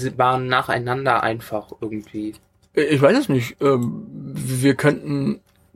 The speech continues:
Speaker 2: äh, Jens Spahn fragen. Vielleicht könnte er uns das mit dem International erklären. Der kennt sich doch aus, oder?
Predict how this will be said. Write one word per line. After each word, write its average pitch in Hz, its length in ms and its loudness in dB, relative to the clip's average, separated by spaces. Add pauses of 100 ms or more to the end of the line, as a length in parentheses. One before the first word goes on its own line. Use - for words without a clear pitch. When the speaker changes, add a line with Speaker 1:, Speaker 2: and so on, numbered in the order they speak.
(160)
Speaker 2:
äh, - 440 4
Jens 135 260 4
Spahn 214 300 2
fragen. 127 420 0
Vielleicht - 220 -4
könnte 143 180 2
er 135 100 4
uns 160 140 0
das 151 140 -4
mit 151 80 0
dem 147 80 -4
International 143 520 -2
erklären. 147 280 0
Der 135 80 -2
kennt 208 180 0
sich 214 80 -4
doch 165 120 0
aus, 175 260 0
oder? 135 180 -6